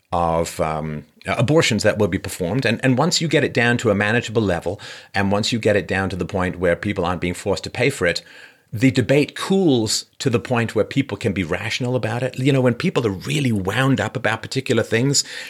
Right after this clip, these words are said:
you know what it's like. It's a screaming match on both sides because the stakes are so high.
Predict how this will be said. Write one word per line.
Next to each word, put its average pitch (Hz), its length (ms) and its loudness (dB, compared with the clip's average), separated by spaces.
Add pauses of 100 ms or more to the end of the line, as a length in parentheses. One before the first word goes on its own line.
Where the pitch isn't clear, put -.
(260)
you 170 180 4
know 120 100 6
what 92 140 2
it's - 120 0
like. 110 180 0
It's 117 120 -4
a 113 40 0
screaming 139 360 2
match 82 260 -4
on 90 120 0
both 90 180 0
sides - 380 -8
because 101 320 0
the - 80 -4
stakes - 480 0
are 95 80 -4
so 131 400 2
high. 123 380 -4